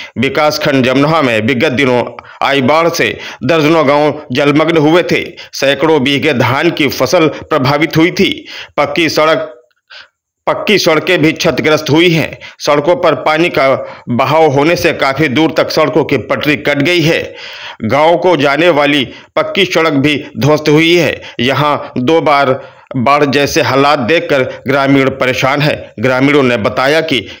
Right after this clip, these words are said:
खेतों में पानी भरा हुआ है, कुछ पानी कम हुआ तो वहीं बारिश भी गजब कर रही है। तीन दिनों से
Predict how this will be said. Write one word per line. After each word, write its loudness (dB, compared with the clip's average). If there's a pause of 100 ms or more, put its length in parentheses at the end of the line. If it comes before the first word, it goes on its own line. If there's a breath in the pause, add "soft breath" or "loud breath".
खेतों 0
में 2
पानी 0
भरा 0
हुआ 4
है, -2 (240 loud breath)
कुछ 0
पानी -2
कम 0
हुआ 4
तो -2
वहीं 0
बारिश 0
भी 2
गजब 0
कर 2
रही 4
है। 0 (360 loud breath)
तीन 0
दिनों 2
से 0